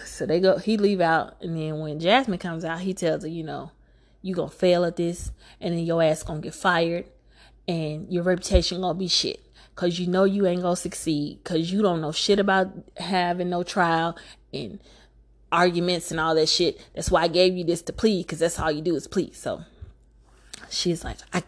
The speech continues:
got this." So she get the two little coworkers that come up to her house and they trying to go through the files and figure out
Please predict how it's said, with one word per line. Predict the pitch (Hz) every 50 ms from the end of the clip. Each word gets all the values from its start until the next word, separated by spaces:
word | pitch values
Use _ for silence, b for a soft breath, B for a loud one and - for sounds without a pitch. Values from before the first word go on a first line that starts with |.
| - -
got | 190 156 - - -
this." | 143 - - - -
So | - -
she | - - - 190
get | 190 202 202
the | - 214
two | - - 254 247
little | 240 226 233 233 -
coworkers | - - 262 202 190 156 151 180 - - - - - _ b b b b b b
that | b b
come | b - - 151
up | 135 180 185 -
to | 208 208
her | 208 202 214 226
house | 214 180 170 165 170 - -
and | - - 208 - _ B B B B B B B B B B B -
they | - 127 156
trying | - - 185 165 170
to | 170
go | 196 170 180
through | 190 - 233 214
the | 202
files | - - 214 202 202 208 208 208 208 208 202 190
and | 165 165 -
figure | - 214 214 208 214 214 202
out | 202 202 202 202 202 202 202 202 208 208